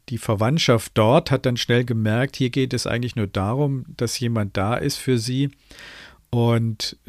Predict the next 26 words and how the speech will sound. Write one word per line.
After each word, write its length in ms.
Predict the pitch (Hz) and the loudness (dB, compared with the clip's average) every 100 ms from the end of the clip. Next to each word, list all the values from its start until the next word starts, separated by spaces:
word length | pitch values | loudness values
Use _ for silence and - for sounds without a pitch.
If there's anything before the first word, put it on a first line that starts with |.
| 120 - | -14 -6
diese 240 | 120 127 | -2 -2
Freundschaften, 840 | - 120 127 - 123 - - 123 117 | -2 0 0 2 -2 -2 -4 -2 -2
diese 240 | 107 117 | 0 -2
Verwandtschafts-, 1080 | - - 101 113 143 131 - - - - - _ _ _ _ _ _ - | -2 -2 0 2 2 0 0 -6 -6 -6 -6 _ _ _ _ _ _ -18
Verwandtschaften 800 | - 113 110 165 - 117 - 120 | -2 2 4 4 4 2 2 2
niemals 380 | 117 120 120 113 | 2 2 0 0
richtig 320 | 101 - - | 0 -2 -6
gepflegt 500 | - - 123 143 - | -6 2 4 4 2
wurden. 380 | 98 95 95 85 _ _ _ _ - - - - - - | 0 0 -2 -8 _ _ _ _ -20 -20 -20 -20 -20 0
Und 300 | 135 151 147 | 4 4 6
letzten 280 | 127 - 117 | 2 2 0
Endes, 440 | 98 113 151 - | 2 2 0 2
ja, 240 | 107 101 90 | 2 2 0
blieb 320 | - 127 - | -2 -2 0
ihr 60 | 117 | 0
nichts 200 | 120 110 | 0 0
anderes 400 | 113 110 107 - | 0 0 0 0
übrig, 420 | 127 - 151 120 | -2 0 0 2
als 280 | 113 - 117 | 0 2 2
wieder 360 | 117 110 107 | 4 2 0
zurückzuziehen, 1600 | - - 107 139 - - - - 131 - - 143 139 151 147 120 | -2 0 2 0 -2 -18 -12 -2 0 0 2 4 6 6 4 0
da 180 | 117 117 | 0 2
wo 100 | 113 | 4
sie 140 | 104 | 4
hergekommen 640 | 110 127 139 - 143 139 | 4 4 2 4 4 4
ist, 300 | 135 135 - | 2 0 -2